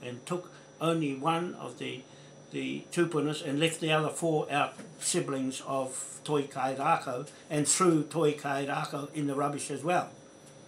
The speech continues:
So I'm using that against them, and then you finish off the rest of them and take, take that money off them. You just write a, a invoice to them over the hundred and thirty, then I'll bang it into that, uh, uh,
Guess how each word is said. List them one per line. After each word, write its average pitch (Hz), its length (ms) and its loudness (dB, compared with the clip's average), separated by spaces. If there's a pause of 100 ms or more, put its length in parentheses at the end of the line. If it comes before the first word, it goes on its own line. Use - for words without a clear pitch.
(340)
So 143 200 2
I'm 143 140 0
using 175 440 4
that 156 320 2
against 160 500 0
them, 151 300 -2 (260)
and 147 140 -2
then 156 180 2
you 160 320 2
finish 156 360 0
off 160 180 -2
the 139 140 -2
rest 175 280 -2
of 113 140 -8
them 98 100 -12 (760)
and 143 160 -2
take, 160 280 0 (140)
take 165 300 0
that 139 220 0
money 143 280 0
off 147 220 -4
them. 117 220 -6 (200)
You 160 180 4
just 196 320 4
write 175 420 4
a, 131 140 -6 (180)
a 123 340 -4
invoice 180 680 0 (760)
to 196 160 4
them 170 420 2
over 156 340 2
the 143 200 -4
hundred 170 340 -4
and 147 100 -8
thirty, 160 360 0
then 156 160 4
I'll 147 140 2
bang 151 200 2
it 139 100 0
into 143 280 -2
that, 131 260 -4 (280)
uh, - 40 -10
uh, 120 520 -8